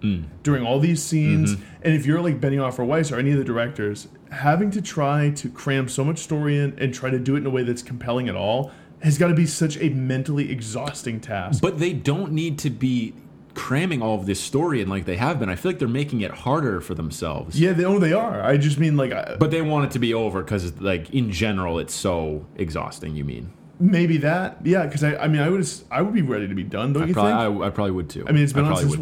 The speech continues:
Speaker 2: what,
Speaker 1: too.
Speaker 2: twenty eleven?
Speaker 1: Yeah.
Speaker 2: I mean, there are pictures of them casting the kids to play the
Speaker 1: Yeah.
Speaker 2: Starks in two thousand nine.
Speaker 1: Yeah.
Speaker 2: It's gonna be a decade-long
Speaker 1: That's
Speaker 2: process. I'm sure they're
Speaker 1: crazy.
Speaker 2: tired of it.
Speaker 1: That's crazy.
Speaker 2: It is
Speaker 1: Yeah.
Speaker 2: crazy.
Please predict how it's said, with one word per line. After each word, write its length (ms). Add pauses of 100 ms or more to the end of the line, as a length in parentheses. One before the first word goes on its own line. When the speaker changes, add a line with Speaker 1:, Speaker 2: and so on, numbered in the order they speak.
Speaker 2:
what, 80
Speaker 1:
too. 40
Speaker 2:
twenty 160
eleven? 500
Speaker 1:
Yeah. 360 (120)
Speaker 2:
I 60
mean, 140
there 120
are 40
pictures 480
of 120
them 200
casting 560
the 80
kids 420
to 80
play 220
the 80
Speaker 1:
Yeah. 60
Speaker 2:
Starks 420
in 80
two 100
thousand 380
nine. 380
Speaker 1:
Yeah. 320
Speaker 2:
It's 80
gonna 100
be 100
a 20
decade-long 600
Speaker 1:
That's 140
Speaker 2:
process. 460
I'm 100
sure 120
they're 100
Speaker 1:
crazy. 120
Speaker 2:
tired 280
of 160
it. 40
Speaker 1:
That's 180
crazy. 800 (140)
Speaker 2:
It 120
is 140
Speaker 1:
Yeah. 100
Speaker 2:
crazy. 380